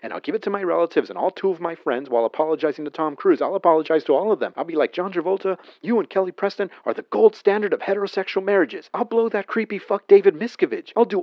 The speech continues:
all that shit if I see some shit like that. Some fucking crackheads with green lightning. They went old school practical with the effects for this movie, but it's not like they had a choice. They shot this in nineteen ninety-four, after all, and they certainly didn't have the budget for C G I.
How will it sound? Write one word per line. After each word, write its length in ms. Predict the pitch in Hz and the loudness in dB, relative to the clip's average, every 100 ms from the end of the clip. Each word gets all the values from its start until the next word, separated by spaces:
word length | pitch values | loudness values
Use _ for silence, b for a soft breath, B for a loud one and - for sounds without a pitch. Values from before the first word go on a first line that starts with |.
| - | -2
all 180 | 226 | -2
that 180 | 285 196 | 2 0
shit 280 | - - 117 | -2 -4 -4
if 140 | 123 - | -4 -2
I 80 | |
see 160 | 139 139 | -2 -4
some 160 | - 120 | -8 -8
shit 240 | - 151 | -6 -6
like 180 | 123 107 | -4 -2
that. 240 | 117 101 B B | -2 -2 B B
Some 160 | - | 0
fucking 380 | 131 - 156 135 | 0 -2 -4 -4
crackheads 500 | - 139 113 131 123 | -2 -4 -2 -6 -6
with 120 | 113 | -8
green 260 | - 156 127 | -6 -4 -2
lightning. 420 | 127 113 113 101 _ b b b _ _ _ _ _ _ _ _ _ | -4 -6 -10 -20 _ b b b _ _ _ _ _ _ _ _ _
They 120 | 147 | 0
went 220 | 196 220 - | 2 2 4
old 240 | 196 196 | 4 4
school 200 | - 180 | 2 0
practical 600 | 165 - 123 - - 95 | 0 -2 -6 -6 -12 -10
with 160 | 98 - | -10 -10
the 100 | 101 | -14
effects 320 | 98 107 104 | -8 -6 -6
for 140 | - | -8
this 180 | 98 101 | -10 -12
movie, 300 | 104 104 110 | -12 -8 -6
but 180 | 104 104 | -6 -6
it's 160 | 104 - | -8 -8
not 180 | 135 | -8
like 140 | - 104 | -8 -8
they 120 | 113 | -6
had 180 | 107 98 | -6 -8
a 20 | |
choice. 540 | - - 135 90 - - b b _ | -10 -2 0 -2 -8 -20 b b _
They 80 | 123 | -4
shot 320 | - 151 139 | -2 -6 -4
this 180 | 120 - | -6 -6
in 80 | |
nineteen 300 | 110 110 107 | -10 -10 -12
ninety-four, 560 | 101 92 92 - 143 104 | -14 -16 -18 0 0 2
after 340 | 87 - 95 | -4 -14 -14
all, 280 | 80 - 110 | -14 -12 -14
and 160 | 85 80 b b | -14 -20 b b
they 100 | 113 | -14
certainly 360 | 107 151 139 113 | -8 -6 -4 -4
didn't 200 | 117 101 | -4 -4
have 220 | 113 98 | -8 -8
the 80 | 92 | -6
budget 360 | 113 113 104 | -4 -2 -4
for 120 | - - | -12 -16
C 180 | - | -18
G 220 | 95 92 117 | -20 -6 -4
I. 240 | 147 - | -4 -8